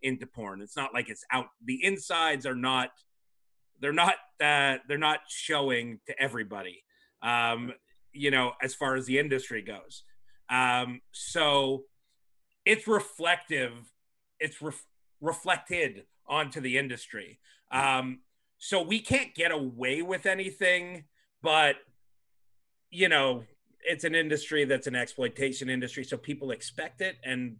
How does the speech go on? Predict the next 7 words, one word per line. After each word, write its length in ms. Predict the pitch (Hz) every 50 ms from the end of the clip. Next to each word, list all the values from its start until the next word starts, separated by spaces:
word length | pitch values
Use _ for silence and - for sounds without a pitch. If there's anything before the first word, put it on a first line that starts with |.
| - _ -
it's, 640 | - 135 127 - - - - - - - - - - - - - _ _ _ - - - _ _ _ _ _
it's 360 | - 175 175 139 - - - -
this 260 | 135 175 165 - 151
weird 640 | 151 147 180 190 202 208 208 208 202 202 202 147 -
catch 360 | - 180 175 170 - - -
twenty-two 760 | - 170 165 147 147 135 127 - 170 160 147 135 123 113 104 - _ _ _ _ _ _ _ _ _
where, 840 | - - - - 135 151 151 151 147 143 143 143 139 139 139 135 131